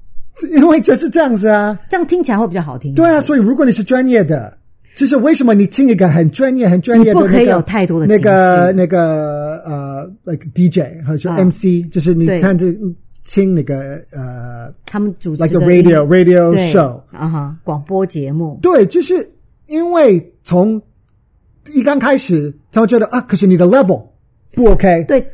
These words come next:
Speaker 1: 你就是要控制，
Speaker 2: 飘来飘去。
Speaker 1: 所以他们就是会，真的会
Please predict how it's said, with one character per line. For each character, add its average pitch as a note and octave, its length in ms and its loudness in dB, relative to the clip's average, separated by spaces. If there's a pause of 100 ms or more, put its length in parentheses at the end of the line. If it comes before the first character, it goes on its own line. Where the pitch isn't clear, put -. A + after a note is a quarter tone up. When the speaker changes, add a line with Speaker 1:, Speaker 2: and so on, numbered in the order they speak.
(140)
Speaker 1:
你 G#3+ 100 4
就 D4+ 140 4
是 D#4 80 0
要 B3+ 140 2
控 B3 100 2
制， A#3 60 0
Speaker 2:
飘 A#3+ 60 2
来 - 40 -2
飘 - 0 -
去。 A3+ 220 -8
Speaker 1:
所 C4+ 100 4
以 - 20 -2
他 D4+ 120 2
们 D4+ 80 2
就 B3+ 100 0
是 G#3+ 140 2
会， F#3+ 400 4 (220)
真 F4 180 2
的 C4 100 2
会 G3 300 2